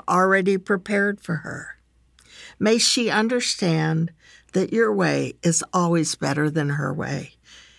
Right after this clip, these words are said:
May she remember that you are always working, even when her circumstances don't reveal it or feel like it. May she determine to become the person you created her to be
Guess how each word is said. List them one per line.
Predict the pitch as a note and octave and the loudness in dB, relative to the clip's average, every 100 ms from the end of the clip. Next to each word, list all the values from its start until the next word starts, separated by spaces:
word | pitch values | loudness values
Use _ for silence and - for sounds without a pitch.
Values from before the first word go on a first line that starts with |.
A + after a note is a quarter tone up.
| _ | _
May | G3+ G3+ | 0 2
she | A3 - A#3 | 2 0 2
remember | A3 G#3 G#3+ A#3+ C#4+ B3 D3+ A2 E3 | 4 4 2 2 2 2 2 2 -2
that | E3 F#3 F3 | -2 -2 -2
you | G3 E3 | 0 0
are | C#3+ - | -2 -8
always | - F3+ G#3 B3 A#3+ - | -4 -2 2 2 0 -2
working, | D3+ C#3+ - C#3 C#3+ - - - - _ - | 0 -2 0 -2 -2 -6 -20 -20 -20 _ 0
even | E3 F#3+ A3 A3+ | 2 4 2 2
when | A3 G#3+ | 2 2
her | G#3 G3+ | 2 2
circumstances | F#3+ - F3+ F3 E3 - - D#3+ D#3+ D#3 D3+ - | 2 2 0 0 -2 -2 -2 -2 0 -2 -2 -2
don't | D3+ D3+ - | 0 -2 -2
reveal | D#3+ D#3 D3 D#3 D3 | -2 0 0 0 0
it | B2+ B2+ | -2 -6
or | - B2 B2 | -6 -4 -4
feel | - E3 D#3+ | -2 0 0
like | B2 - B2+ - | -2 -6 -10 -10
it. | - - _ _ _ _ _ - - - - - | -14 -18 _ _ _ _ _ -20 -20 -20 -20 -2
May | F3+ F#3 A3+ | 2 4 4
she | A#3+ - B3+ | 2 2 0
determine | B3+ B3 - A3 G3+ G#3 A3 | -2 -4 -2 2 2 2 0
to | A3 A3+ | -2 -2
become | A3 - G3+ F3 | -2 0 0 0
the | E3+ | 0
person | - E3 E3 F#3+ F#3+ | 0 0 0 -2 0
you | F3+ | 0
created | E3+ - D3+ C#3+ D3+ E3+ E3+ | -2 -2 -2 0 0 -2 -2
her | F#3 F3+ | -2 0
to | |
be | F#3+ F3 C3 A#2+ | 0 -2 -2 -4